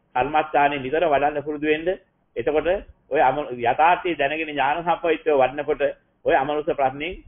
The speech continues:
ඈත් වෙන්න පුළුවන්. කරලා කරලා ඉවරලා යම් අමනුෂ්‍ය කෙනෙක් මගේ ශරීරගතව ඇද්ද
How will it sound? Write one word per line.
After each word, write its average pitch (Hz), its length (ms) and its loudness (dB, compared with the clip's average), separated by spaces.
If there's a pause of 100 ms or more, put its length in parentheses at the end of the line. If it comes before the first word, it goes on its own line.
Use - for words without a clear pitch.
ඈත් 135 260 0
වෙන්න 147 220 0
පුළුවන්. 147 340 -2 (160)
කරලා 175 300 2
කරලා 165 280 2
ඉවරලා 143 340 2 (320)
යම් 156 180 2
අමනුෂ්‍ය 185 420 0
කෙනෙක් 165 260 -6
මගේ 160 300 -4
ශරීරගතව 156 560 0
ඇද්ද 143 220 2